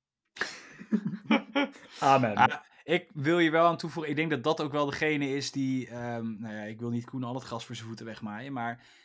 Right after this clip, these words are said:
Speaker 2: wat jij zegt, Colin, dat lost eigenlijk ook alle andere stellingen van vandaag die we hebben benoemd, lost dat op. Want als je je daar strak aan houdt, dan ga je er ook voor zorgen dat je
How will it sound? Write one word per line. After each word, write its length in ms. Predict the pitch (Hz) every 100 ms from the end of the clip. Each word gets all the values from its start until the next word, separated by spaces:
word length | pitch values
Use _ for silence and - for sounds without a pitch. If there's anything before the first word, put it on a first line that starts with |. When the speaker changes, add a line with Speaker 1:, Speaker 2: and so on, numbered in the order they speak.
| _ -
Speaker 2:
wat 160 | 127
jij 140 | 143 135
zegt, 180 | 156
Colin, 260 | - 135 131
dat 180 | 135 135
lost 240 | 131 143
eigenlijk 380 | - 160 156 143
ook 140 | 139
alle 180 | 131 139
andere 320 | 123 170 165
stellingen 440 | 127 - 127 123 120
van 140 | 120
vandaag 320 | 117 120 123
die 120 | - 123
we 60 |
hebben 220 | 120 117
benoemd, 340 | 113 135 143 120
lost 200 | 127 117
dat 260 | 117 113 -
op. 220 | 156 -
Want 120 | 117
als 140 | 117 -
je 60 |
je 60 | 127
daar 160 | 156
strak 280 | 160 - 135
aan 80 | 123
houdt, 400 | 131 139 135 -
dan 100 | 131
ga 100 | 131
je 60 | 131
er 80 | 135
ook 120 | 156
voor 100 | 135
zorgen 300 | 127 131 113
dat 220 | 135 135
je 300 | 127 127 120